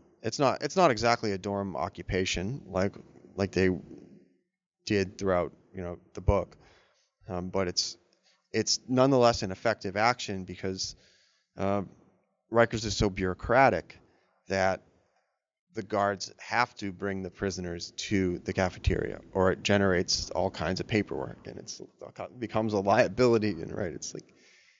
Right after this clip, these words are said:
it's almost like having a brutal prison that's also run like a corporation is pretty much the worst of all worlds. It's like RoboCop warned us. <laughs> Um, but anyway, um, I was talking to him about this, and I said, "Man, this is such an, such an amazing story," you know. And he said, "Honestly, dude, it happens all the time."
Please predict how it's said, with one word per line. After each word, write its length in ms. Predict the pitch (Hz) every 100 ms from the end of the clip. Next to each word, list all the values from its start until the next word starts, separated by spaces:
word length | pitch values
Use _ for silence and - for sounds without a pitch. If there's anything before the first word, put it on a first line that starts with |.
| _ _
it's 120 | - 127
almost 280 | 127 123
like 240 | 98 - - 58 _ - -
having 300 | 156 214 165
a 40 |
brutal 280 | 110 131 120
prison 340 | - 107 120
that's 160 | 101 -
also 340 | 98 98 107
run 320 | 98 92 95
like 160 | 95 95
a 60 | 101
corporation 680 | 101 92 82 92 90 -
is 100 | 95
pretty 220 | - 131
much 220 | 127 104 -
the 80 |
worst 340 | 98 98 92 -
of 100 | 92
all 240 | 87 90
worlds. 340 | 90 95 92 -
It's 120 | -
like 120 | 107
RoboCop 560 | 107 110 113 117 101 113
warned 360 | 104 101 101
us. 340 | 90 85 - - - - -
<laughs> 80 | - - - -
Um, 540 | 95 98 95 98 95 - - - - - -
but 120 | 139
anyway, 420 | 202 196 110 104
um, 380 | 85 110 104 101 - _ _ _ _ _ _ _ -
I 80 | 139
was 140 | 139
talking 380 | 139 165 180 131
to 40 |
him 240 | 113 202 226
about 360 | 113 107 101
this, 240 | 104 104 113
and 80 |
I 40 | 113
said, 180 | - 107
"Man, 220 | 160 156
this 160 | 113
is 80 | 135
such 220 | - 190
an, 140 | 143 85
such 240 | - 196
an 60 | 131
amazing 400 | 95 110 160 98
story," 480 | - - 190 208 98
you 100 | 120
know. 160 | 131
And 100 | 127
he 140 | 160 175
said, 160 | 180
"Honestly, 420 | 120 143 214 - 202
dude, 300 | 214 214 -
it 180 | 143
happens 400 | 160 170 - 220
all 140 | 165 151
the 80 | 131
time." 420 | - 196 -